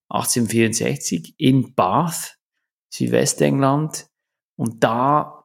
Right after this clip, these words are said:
will er groß die Werbetrommel rühren für seinen Verein oder seine Gesellschaft. Und dafür denkt er natürlich dann an Speak. Und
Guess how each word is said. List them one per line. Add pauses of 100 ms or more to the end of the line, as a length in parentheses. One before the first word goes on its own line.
will
er
groß
die
Werbetrommel
rühren
für
seinen (380)
Verein
oder
seine
Gesellschaft.
Und (640)
dafür
denkt
er
natürlich
dann
an
Speak.
Und